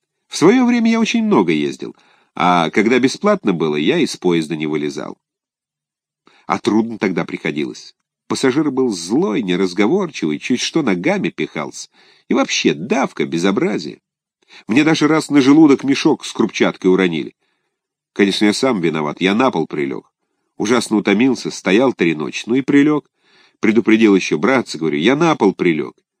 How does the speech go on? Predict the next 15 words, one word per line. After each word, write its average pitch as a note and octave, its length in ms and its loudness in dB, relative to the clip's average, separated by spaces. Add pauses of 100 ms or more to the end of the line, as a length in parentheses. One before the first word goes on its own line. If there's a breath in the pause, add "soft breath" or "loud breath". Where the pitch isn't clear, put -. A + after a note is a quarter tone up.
не C3+ 100 2
наступить D3 540 0
на F2 80 -4
лицо». D#2+ 440 -6 (1700)
На B2 100 0
лицо E3+ 320 6
не F3+ 100 6
наступили, A#2 800 4 (580 loud breath)
но C#3+ 180 4
от - 120 -4
толчка D3 480 2
с - 80 -8
полки D3 300 4
мешок A#2 560 2
упал. - 380 -6